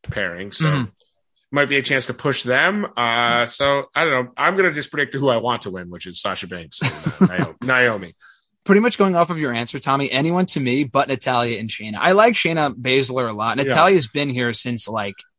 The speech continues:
Speaker 2: I, I don't even know. Like, I,
Speaker 1: Yeah.
Speaker 2: I, she's been around for as long as I've been watching wrestling, which is probably close
Speaker 1: Right.
Speaker 2: to fifteen years at this point, which to me is
Speaker 1: Right.
Speaker 2: a little too
Speaker 1: Right.
Speaker 2: long. <laughs> Like, I
Speaker 1: Right.
Speaker 2: don't know.
Speaker 1: Yeah,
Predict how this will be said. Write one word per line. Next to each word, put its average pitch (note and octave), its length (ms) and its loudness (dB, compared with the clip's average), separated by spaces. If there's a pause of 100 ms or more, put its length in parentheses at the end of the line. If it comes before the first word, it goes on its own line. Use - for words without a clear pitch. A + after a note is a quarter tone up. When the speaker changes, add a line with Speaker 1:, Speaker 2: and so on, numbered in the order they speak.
(140)
Speaker 2:
I, F#2+ 220 -4
I B2 40 0
don't A#2+ 120 0
even G2+ 180 -6
know. F#2 240 -6
Like, F#2+ 380 -8
I, B2+ 60 -2
Speaker 1:
Yeah. A#2 220 -2
Speaker 2:
I, - 60 -16 (380)
she's G#3+ 200 6
been A#3 120 6
around G3 280 8
for E3+ 140 0
as C#3+ 120 0
long D3+ 220 4
as C3+ 80 -2
I've C#3 160 2
been C3 100 -2
watching B2 560 -2
wrestling, A#2+ 500 0
which A2+ 160 -6
is A#2+ 80 -10
probably D#3 420 2
close A#2+ 200 -2
Speaker 1:
Right. - 60 -8
Speaker 2:
to B2+ 80 -8
fifteen C3 340 -4
years A#2 260 -4
at G#2 40 -16
this A2 120 -12
point, A2+ 280 -8
which A#2 180 -6
to D3+ 80 -2
me E3+ 80 4
is C#3 220 6
Speaker 1:
Right. - 160 -10
Speaker 2:
a B2+ 40 -4
little C#3+ 200 0
too B2+ 140 -4
Speaker 1:
Right. G2+ 80 0
Speaker 2:
long. G#2 240 -2
<laughs> A#2 40 -6
Like, A#2 140 -4 (200)
I D#3 40 2
Speaker 1:
Right. D3+ 60 4
Speaker 2:
don't C3+ 120 4
know. G2+ 180 -2
Speaker 1:
Yeah, A#2+ 220 -2